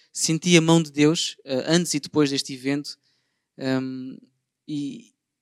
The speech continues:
e posso garantir que foi uma experiência em que me senti mais próximo de Deus e que senti que o tempo há de ser o tempo certo, seja ele curto, seja ele longo, há de ser o tempo certo. O nós percebermos ou não é que às vezes nos faz,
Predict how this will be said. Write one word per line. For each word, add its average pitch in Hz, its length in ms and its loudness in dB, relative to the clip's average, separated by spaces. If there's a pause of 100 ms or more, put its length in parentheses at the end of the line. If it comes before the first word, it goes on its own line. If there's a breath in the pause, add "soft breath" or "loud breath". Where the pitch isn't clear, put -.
(140)
e 175 80 -10
posso 170 320 0
garantir 165 320 2
que 156 60 -16
foi 156 140 2
uma 151 80 2
experiência 156 440 -2
em 151 60 -4
que 147 100 -14
me 151 80 -10
senti 147 240 -8
mais 147 220 -6
próximo 143 340 -8
de 135 60 -14
Deus 139 380 -2 (480)
e 156 100 -12
que - 60 -6
senti 160 340 -6
que - 140 -12
o 160 200 -8
tempo 165 400 -4
há 147 120 -6
de - 80 -10
ser 147 100 -8
o 143 60 -14
tempo 143 200 -14
certo, - 320 -14 (120)
seja 131 300 -12
ele 123 60 -12
curto, 143 220 -16
seja 127 220 -14
ele 123 80 -14
longo, 131 320 -20 (480)
há 135 80 -10
de - 80 -12
ser 139 80 -6
o - 20 -6
tempo 131 220 -14
certo. - 400 -12 (140)
O 190 120 0
nós 196 220 2
percebermos 185 600 0
ou 156 100 -2
não 156 120 -2
é 165 80 0
que 160 80 -8
às 151 120 -4
vezes 160 180 -10
nos 160 140 -12
faz, - 380 -6